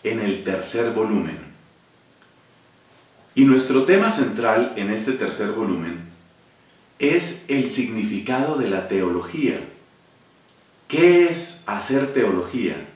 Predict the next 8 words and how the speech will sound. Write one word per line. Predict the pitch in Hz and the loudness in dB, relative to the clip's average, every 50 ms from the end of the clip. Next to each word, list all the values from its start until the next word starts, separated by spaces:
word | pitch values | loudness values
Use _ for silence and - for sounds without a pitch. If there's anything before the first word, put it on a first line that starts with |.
| - _ _ _ _ _ _ _ _ _ _ _ _ _ _ - | -20 _ _ _ _ _ _ _ _ _ _ _ _ _ _ -4
¿Cómo | - 143 147 170 185 185 | 0 0 2 2 2 2
se | - 151 135 120 | 0 -2 -2 -4
relaciona | 117 110 98 92 - - - 127 120 110 101 95 92 92 90 - - - - _ _ _ _ _ _ _ - | -4 -4 -4 -4 -4 -2 0 0 2 2 2 0 -2 -4 -8 -10 -16 -20 -20 _ _ _ _ _ _ _ -6
con | - 104 98 98 92 | -4 -2 0 0 0
la | 90 87 | 0 -2
ciencia, | - - 113 117 120 120 120 113 - - - 127 123 123 123 120 | -2 0 4 4 6 6 4 2 0 -4 -4 -4 -2 -2 -2 -4
la | - - - | -6 -8 -8
filosofía? | - 92 85 87 - - - - - 123 123 123 117 117 113 117 117 117 - - - | -10 -8 -8 -6 -6 -6 -8 -8 -4 0 2 4 4 4 4 2 -2 -4 -8 -12 -16